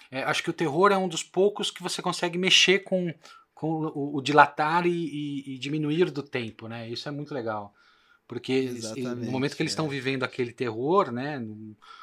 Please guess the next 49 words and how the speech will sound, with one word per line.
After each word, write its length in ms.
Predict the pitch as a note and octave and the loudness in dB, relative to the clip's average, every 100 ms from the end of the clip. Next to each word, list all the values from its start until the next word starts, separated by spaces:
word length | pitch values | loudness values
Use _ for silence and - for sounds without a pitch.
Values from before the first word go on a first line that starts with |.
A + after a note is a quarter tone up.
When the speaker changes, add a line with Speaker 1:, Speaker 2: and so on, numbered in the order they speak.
| - | -18
Speaker 1:
O 80 | - | -16
tempo 280 | A#2 B2+ - | -4 -2 0
pode 220 | - C#3+ | 2 4
passar 300 | - C#3 C#3+ | 2 2 2
diferente. 420 | C#3 - C#3 C3+ | 2 -2 -2 -4
Bom, 260 | B2 C3+ G#2+ - - _ _ | -4 -4 -4 -12 -20 _ _
é, 180 | A2+ G#2+ | -14 -14
tem 140 | - B2+ | -8 -2
um 40 | |
monte 320 | C3 C#3+ - | 0 0 -2
de, 200 | C3 A#2 | -2 -2
o, 320 | A2+ A#2+ C3 C3 | -4 -8 -6 -6
o 20 | |
filme 340 | - C#3+ C#3+ | -4 -2 0
do 640 | C3 C3+ C3 B2+ B2 A#2+ A2+ | 2 2 2 0 -2 -4 -2
Evil 260 | C#3+ C3 | 0 0
Dead 300 | A#2+ B2+ G#2+ | 2 2 0
lá, 320 | A2 A#2 A2 - _ _ - - _ _ _ | 0 0 0 -8 _ _ -20 -20 _ _ _
que, 380 | - A#2 A2 - | -14 -10 -10 -10
que, 140 | - B2 _ | -10 -10 _
que 280 | - B2 A#2+ | -8 -4 -4
tem 200 | - B2 | -4 -4
a 120 | B2 | -2
cena 220 | A2+ C3+ C3+ | -2 -2 0
Speaker 2:
Aham. 60 | |
Speaker 1:
famosa 340 | C3+ B2+ C#3+ C#3 | 2 4 6 4
que 80 | |
o 40 | C#3+ | 2
relógio 360 | C3+ C3+ C#3+ | 4 4 4
para, 480 | D#3+ D3 C#3+ C3+ G#2 - _ _ _ _ _ - | 4 6 8 6 0 -10 _ _ _ _ _ -10
né? 360 | A2 A#2+ C#3 _ | -4 -4 -6 _
Enquanto 260 | A2 A2+ | -12 -6
ele 100 | A#2+ | -4
tá 100 | A2+ | 0
na 100 | B2 | 0
casa, 300 | A2+ C3 C#3 | 2 4 4
quando 160 | A#2+ C#3 | 2 -4
começa 380 | C#3 C3+ C#3 C3+ | -2 0 0 0
a 20 | |
acontecer 440 | C3+ B2 B2 - | -4 -2 0 0
as, 200 | B2+ A2+ | 0 0
as 220 | A2+ B2 A#2+ | -2 -2 0
aberrações, 640 | A#2 B2+ B2+ - - - | 2 4 4 2 0 0
Speaker 2:
Sim, 60 | C3+ | 2
Speaker 1:
o 40 | |
relógio 300 | C3+ C#3 C#3 | 4 4 4
Speaker 2:
é 40 | B2+ | 4
Speaker 1:
para. 300 | C3 B2 A#2 | 6 6 4
Speaker 2:
verdade. 180 | A#2+ | -4